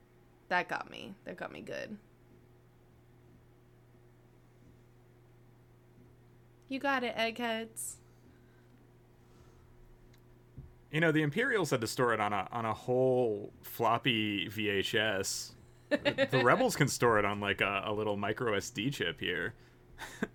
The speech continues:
Speaker 2: What do the Rebels know about storage media that the Empire doesn't?
Speaker 1: Outrageous.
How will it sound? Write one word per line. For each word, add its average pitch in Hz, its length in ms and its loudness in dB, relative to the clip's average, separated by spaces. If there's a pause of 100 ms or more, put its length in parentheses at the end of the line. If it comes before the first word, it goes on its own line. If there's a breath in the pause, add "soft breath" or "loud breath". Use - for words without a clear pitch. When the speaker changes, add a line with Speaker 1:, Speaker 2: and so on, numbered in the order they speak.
(960)
Speaker 2:
What 156 100 6
do 214 60 6
the - 80 2
Rebels 139 320 4
know 107 140 4
about 98 200 2
storage 117 340 2
media 92 320 -2
that 156 140 -10
the 101 80 -6
Empire 104 320 -2
doesn't? 95 420 -6 (4000)
Speaker 1:
Outrageous. 165 800 -16